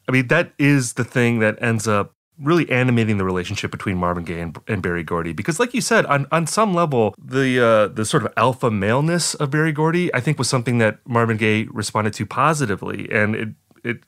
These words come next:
instilled a lot of respect that he had for the head of Motown because Berry Gordy was like that. But Marvin Gaye also, again, was this rebellious person. And I think because Berry Gordy's control extended into, to the art part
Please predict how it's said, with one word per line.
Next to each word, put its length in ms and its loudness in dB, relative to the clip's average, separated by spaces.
instilled 400 0
a 20 2
lot 140 4
of 60 -6
respect 580 -2
that 120 2
he 80 -2
had 320 0
for 380 -2
the 420 -4
head 180 -2
of 120 -8
Motown 460 0
because 260 -6
Berry 220 -2
Gordy 240 -4
was 160 -8
like 240 -2
that. 220 -6
But 220 2
Marvin 240 2
Gaye 140 2
also, 720 0
again, 280 0
was 160 0
this 220 -4
rebellious 500 0
person. 540 -4
And 120 2
I 80 2
think 380 -4
because 380 0
Berry 240 0
Gordy's 600 -2
control 880 0
extended 480 0
into, 340 -2
to 240 2
the 220 -4
art 320 2
part 420 -4